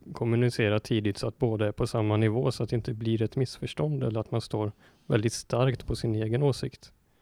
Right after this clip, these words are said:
Eh, men att det då kan leda till en, att man kanske blir osams istället, så att man kommer inte överens från början.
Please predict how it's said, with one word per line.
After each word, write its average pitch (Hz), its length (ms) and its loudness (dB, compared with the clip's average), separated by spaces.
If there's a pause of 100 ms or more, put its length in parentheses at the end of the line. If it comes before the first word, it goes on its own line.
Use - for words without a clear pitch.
(580)
Eh, 110 460 -4 (520)
men 113 260 4
att 113 100 2
det 120 100 0
då 104 240 -2 (580)
kan 113 260 0
leda 113 340 2
till 110 260 -2
en, 107 220 -6 (920)
att 160 140 -8
man 117 100 -2
kanske 113 240 -2
blir 110 220 0
osams 123 520 -2
istället, 117 420 -6
så 131 120 -6
att - 320 -10
man 117 300 -6
kommer 110 280 0
inte 139 200 -4
överens 113 440 -6
från 117 160 -2
början. 117 240 -2